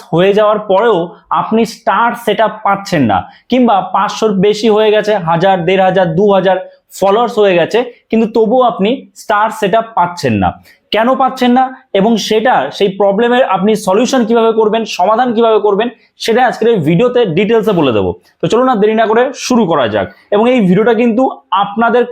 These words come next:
কমেন্টের ভিত্তিতে বানানো, কারণ আপনারা অনেকেই এই বিষয়ে জানতে চেয়েছেন। দেখুন, আপনারা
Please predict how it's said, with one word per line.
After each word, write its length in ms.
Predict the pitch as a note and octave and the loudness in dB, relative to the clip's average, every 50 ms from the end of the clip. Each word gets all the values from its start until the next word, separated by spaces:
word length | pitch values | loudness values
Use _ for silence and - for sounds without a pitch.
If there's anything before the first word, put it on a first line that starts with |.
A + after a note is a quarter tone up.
| - | 0
কমেন্টের 420 | G#3 G3+ G3+ A3 A3+ G3 A#3 B3+ A3+ | 0 2 2 2 0 0 0 0 0
ভিত্তিতে 460 | F#3 F3 G3+ F#3 G3 - A3+ G3 A3+ | 2 2 0 0 0 -2 0 0 2
বানানো, 300 | G#3 F3 F3 F3 F#3 G#3+ A#3 | 2 0 0 0 0 0 0
কারণ 160 | A3 G#3+ G#3 - - | 0 0 -2 -2 -2
আপনারা 340 | F3+ F#3 F#3 - G#3+ - - - | -4 -4 -2 -2 -2 -2 0 0
অনেকেই 320 | - G#3 A3+ A#3 A3+ B3 A#3+ A3+ | -2 -2 0 0 0 2 2 2
এই 80 | A3 G3+ - | 0 -2 -2
বিষয়ে 360 | D#3+ F3 F#3+ F3 G#3+ G#3+ A#3+ D4 - - - _ - C#3 | 0 0 0 0 0 0 0 -2 -4 -8 -16 _ -6 -2
জানতে 320 | C#3 F#3 G3+ A3 G3+ F3+ F#3 | -2 0 0 0 0 0 0
চেয়েছেন। 340 | D3 D3 C#3 A#2+ - - G2+ C3 - - - - _ - | 0 2 0 0 -2 -4 -8 -8 -10 -12 -18 -10 _ -2
দেখুন, 220 | F#3+ A3 G#3 F3+ C3+ A#2+ - - _ - | 0 2 2 0 -2 -4 -8 -10 _ -4
আপনারা 340 | E3+ F#3+ - - A#3+ C4 | -4 -2 -2 0 0 0